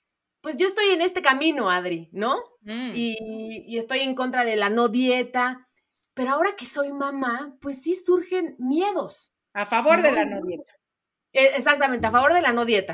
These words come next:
Speaker 1: <laughs> exactamente, ¿no? De, de, de no hacer dieta. Y entonces, cuando me pones este tema en la mesa, digo, "Sí, o sea, creo que es bien importante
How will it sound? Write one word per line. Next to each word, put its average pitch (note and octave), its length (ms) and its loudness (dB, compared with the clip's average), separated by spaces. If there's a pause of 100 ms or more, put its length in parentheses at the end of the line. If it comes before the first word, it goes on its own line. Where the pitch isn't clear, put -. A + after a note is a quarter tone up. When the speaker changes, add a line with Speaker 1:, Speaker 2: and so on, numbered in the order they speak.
Speaker 1:
<laughs> A3 340 0
exactamente, E3 140 -8
¿no? A#3+ 180 -4
De, A#3+ 140 -6
de, G3 240 -6
de G#3 120 -6
no A3+ 100 -4
hacer B3 220 -6
dieta. B3 280 -6
Y B3 100 -4
entonces, C#4+ 460 -4 (260)
cuando C#4+ 200 -2
me D4 100 -4
pones G#4 260 0
este G#4 280 -4
tema C4+ 460 -4
en C4 100 -8
la A#3 100 -4
mesa, A#3+ 300 -4
digo, C4+ 420 -12
"Sí, F#4 460 -2
o B3+ 40 -12
sea, C4 180 -10
creo E4 160 -8
que G#4+ 120 -8
es G#4+ 140 -12
bien E4 200 -4
importante A#3 840 -10